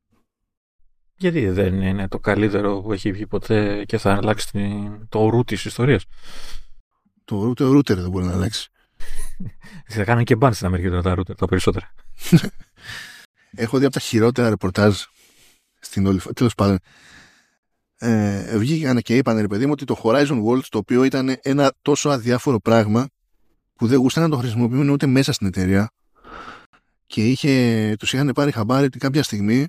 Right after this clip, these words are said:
Speaker 2: ε, ανα-, αναγκάστηκαν μέσα, το, το management δηλαδή, να απαιτεί από τους υπαλλήλους να χρησιμοποιούν το Horizon Worlds. Δηλαδή, το, το, λα-,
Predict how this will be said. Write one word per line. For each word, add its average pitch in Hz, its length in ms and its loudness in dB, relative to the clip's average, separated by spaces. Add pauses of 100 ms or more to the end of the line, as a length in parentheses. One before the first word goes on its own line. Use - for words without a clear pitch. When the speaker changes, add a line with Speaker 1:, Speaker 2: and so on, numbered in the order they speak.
(240)
Speaker 2:
ε, 101 760 0
ανα-, 107 300 -2
αναγκάστηκαν 110 680 -2
μέσα, 113 240 0
το, 135 160 0
το 107 180 0
management 95 380 2
δηλαδή, 92 420 0 (560)
να 123 240 2
απαιτεί 123 440 2
από 160 80 2
τους - 100 -8
υπαλλήλους 104 580 2
να 110 100 0
χρησιμοποιούν 101 480 -2
το 95 140 -2
Horizon 98 360 0
Worlds. 90 320 -4 (1700)
Δηλαδή, 120 240 4
το, - 460 -4
το, 123 200 0
λα-, 117 180 6